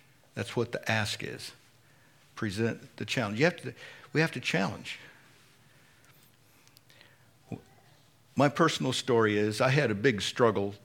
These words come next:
deciding to go into the ministry. I did not want to do it. I did not think I was wired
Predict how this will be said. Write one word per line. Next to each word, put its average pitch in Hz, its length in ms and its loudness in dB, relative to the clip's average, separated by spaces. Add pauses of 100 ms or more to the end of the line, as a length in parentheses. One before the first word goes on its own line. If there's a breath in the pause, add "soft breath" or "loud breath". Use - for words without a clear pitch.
(260)
deciding 117 580 2
to 123 100 -4
go 107 220 0
into 113 220 -2
the 98 80 -6
ministry. 95 520 -6 (1080 soft breath)
I 110 120 4
did 120 180 0
not 120 220 2
want 110 160 -2
to 98 60 -4
do 110 180 2
it. 85 140 -6 (240)
I 104 120 2
did 104 220 2
not 110 300 0
think 117 220 2
I 104 100 2
was 98 200 -4
wired 107 560 2